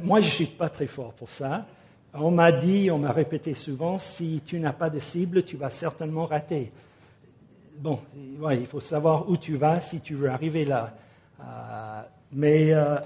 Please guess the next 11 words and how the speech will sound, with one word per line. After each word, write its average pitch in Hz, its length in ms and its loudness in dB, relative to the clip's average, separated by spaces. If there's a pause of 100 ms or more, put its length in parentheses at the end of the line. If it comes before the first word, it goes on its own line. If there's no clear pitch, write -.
(260)
on 175 140 0
a 208 100 4
des 185 220 10
objectifs 170 640 4
professionnellement, 143 1000 -4
peut-être 151 440 -6
pour 139 180 -12
la 117 80 -8
famille 139 420 -4
et 135 60 0
autres. 165 400 -6